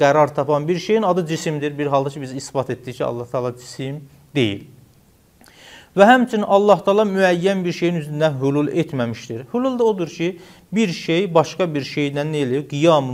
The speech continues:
mövcudun fi mövcudun axar. Bir şey əgər başqa bir şeyin üzərində dayanarsa, onun üzərinə hülul eləyərsə, əlbəttə ona tabi olaraq. Buna deyirlər hülul etmək. Allah Taala, necə deyərlər, bir şeyə hülul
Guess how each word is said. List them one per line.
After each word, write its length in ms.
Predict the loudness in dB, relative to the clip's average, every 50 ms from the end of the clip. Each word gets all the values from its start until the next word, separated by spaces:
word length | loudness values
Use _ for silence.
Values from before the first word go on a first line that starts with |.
| -2
mövcudun 520 | 0 0 0 0 0 -2 -2 -2 0 -2 -4
fi 160 | -4 -4 -4
mövcudun 520 | -4 -2 -2 -2 -2 -2 -4 -4 -6 -6
axar. 380 | -4 -4 -2 -2 -2 -4 -4 -4 -6
Bir 120 | -6 -6 -6
şey 240 | -4 -4 -4 -2 -2 -2
əgər 200 | -4 -4 -2 -2
başqa 340 | -4 -4 -2 -4 -4 -4 -4
bir 80 | -8
şeyin 500 | -10 -8 -6 -6 -6 -6 -8 -12 -14 -14 -12
üzərində 680 | -10 -4 0 0 0 0 -2 -4 -4 -2 0 0 -2 -4 -10 -18 -20 -20 -20 -20 -20 _ _
dayanarsa, 680 | 4 6 6 6 4 4 4 2 2 0 -2 0 0 2
onun 380 | 2 2 0 0 0 0 0 2
üzərinə 320 | 4 4 4 4 2 0
hülul 320 | 0 0 2 2 4 2 4
eləyərsə, 800 | 2 2 2 2 2 2 0 0 -4 -4 -2 -2 0 -2 -4 -8 -16 -20 _ -8 -4
əlbəttə 240 | -4 -4 -2 -2
ona 220 | 0 0 0 0 0
tabi 340 | 2 4 4 4 4 2 2
olaraq. 600 | 0 0 0 -2 -2 -4 -6 -10 -14 _ -20 _ _ -2
Buna 180 | 0 0 2
deyirlər 300 | 2 0 0 0 -2 -4 -4
hülul 240 | -4 -4 -2 -4 -4 -6
etmək. 320 | -6 -8 -10 -10 -12 -14 -20 _ _ -20 _ _ 2
Allah 380 | 2 4 4 4 2 0 2 2
Taala, 380 | 4 4 4 4 4 4 4 4 2 0 -2 -6 -14 -20 _ _ _ _ _ _ -6
necə 220 | -4 -4 -4 -6
deyərlər, 400 | -4 -4 -4 -2 0 -2 -2 -2 -4 -4
bir 160 | -4 -6 -6
şeyə 320 | -6 -8 -6 -6 -6 -6 -6 -4
hülul 480 | -6 -4 -4 -4 -4 -4 -6 -6 -8